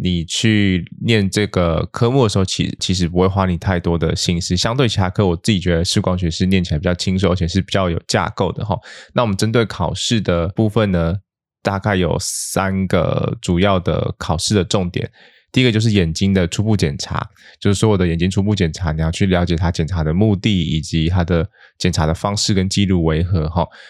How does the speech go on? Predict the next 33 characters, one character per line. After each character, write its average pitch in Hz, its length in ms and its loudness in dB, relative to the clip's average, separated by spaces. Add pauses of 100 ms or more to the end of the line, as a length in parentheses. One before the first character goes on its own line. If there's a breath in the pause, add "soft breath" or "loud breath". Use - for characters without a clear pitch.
(140 loud breath)
然 87 100 0
后 90 40 0
第 107 100 2
二 - 20 4
个 101 80 2
就 95 80 -2
是 95 240 0
屈 - 220 -2
光 104 280 2
的 92 220 2
状 98 240 0
态 92 220 0
跟 87 200 -2
屈 - 160 -4
光 95 140 2
的 90 80 0
检 - 260 -8
查。 - 240 -6 (300 loud breath)
那 110 140 0
屈 107 280 0
光 104 280 0
状 101 180 0
态 98 140 2
就 92 100 0
是 98 140 0
你 92 80 2
要 85 120 0
去 98 200 0
认 101 260 2
识 98 300 -2
到 87 260 2
这 85 180 -4
个， 85 240 0